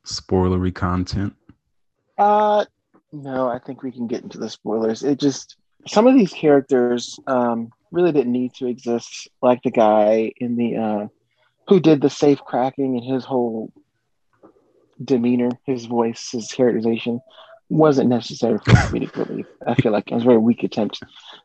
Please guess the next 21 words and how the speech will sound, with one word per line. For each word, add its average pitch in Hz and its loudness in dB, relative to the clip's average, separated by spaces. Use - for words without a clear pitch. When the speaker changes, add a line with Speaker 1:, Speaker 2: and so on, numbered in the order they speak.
Speaker 2:
Um, 117 4
and 127 4
I 170 0
thought 170 -2
Batista's - -2
Speaker 1:
At 101 2
first, 135 6
I, 101 4
Speaker 2:
acting 131 2
was - -4
Speaker 1:
at, - -8
so, 107 6
but 107 6
before 104 2
you 95 2
move, 85 0
move 85 0
on 80 0
from 76 -4
that 87 2
guy, 90 0